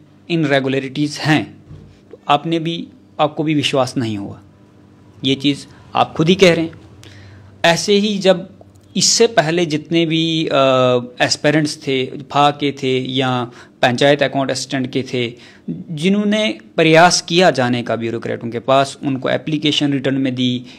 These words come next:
एसीबी में दी, लेकिन उनकी सुनवाई नहीं हुई। सुनवाई क्यों नहीं हुई?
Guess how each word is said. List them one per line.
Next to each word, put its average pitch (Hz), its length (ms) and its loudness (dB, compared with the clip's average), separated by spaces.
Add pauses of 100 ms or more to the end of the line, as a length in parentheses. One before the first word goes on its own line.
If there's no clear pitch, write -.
(100)
एसीबी 147 420 -2
में 147 180 2
दी, 123 260 -6 (320)
लेकिन 180 240 0
उनकी 196 240 -2
सुनवाई 135 380 2
नहीं 107 260 -8
हुई। - 240 -20
सुनवाई 185 400 6
क्यों 190 180 0
नहीं 185 160 2
हुई? 190 240 -2